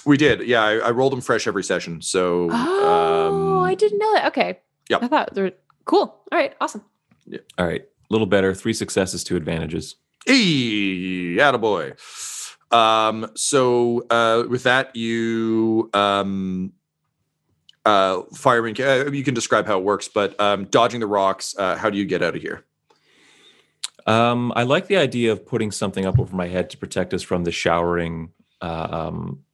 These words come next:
Speaker 3: rocks and stuff like that. But, uh, I think I'm carrying Marnie now. Like I've sw-, I've transferred over to my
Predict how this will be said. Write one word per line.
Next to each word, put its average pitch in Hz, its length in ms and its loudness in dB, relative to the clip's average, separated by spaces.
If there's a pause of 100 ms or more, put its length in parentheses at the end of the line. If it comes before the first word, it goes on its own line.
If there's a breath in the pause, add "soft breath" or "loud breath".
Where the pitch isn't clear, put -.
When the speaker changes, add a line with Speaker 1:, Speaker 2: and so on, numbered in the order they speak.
(300)
Speaker 3:
rocks 87 380 -2
and 90 100 -6
stuff - 220 -2
like 90 140 -2
that. 90 340 -2
But, 101 320 0
uh, 98 380 2
I 101 100 -2
think - 480 -8 (100)
I'm 101 280 0
carrying 101 1000 -2 (760)
Marnie 98 420 2
now. 98 280 2
Like 92 260 -6
I've 92 140 -4
sw-, - 340 -4
I've 90 200 -2 (260)
transferred 101 420 -2
over 92 200 0
to 95 180 -6
my 87 520 -2